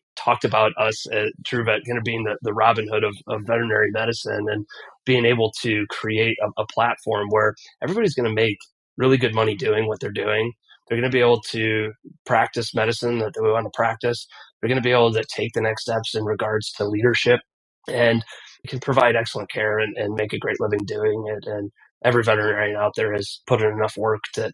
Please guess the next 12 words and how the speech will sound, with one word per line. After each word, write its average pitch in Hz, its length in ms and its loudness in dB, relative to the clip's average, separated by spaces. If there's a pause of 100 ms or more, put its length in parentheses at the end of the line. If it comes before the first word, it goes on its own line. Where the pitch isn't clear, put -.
(100)
that 110 160 -2
you 110 80 -4
deserve 101 340 -6
that. - 180 -18 (160)
I 135 60 -2
don't 147 80 4
wanna 151 120 4
create 117 240 2
a, 113 80 -2 (180)
a 113 140 -10
company 110 420 0
where 104 380 0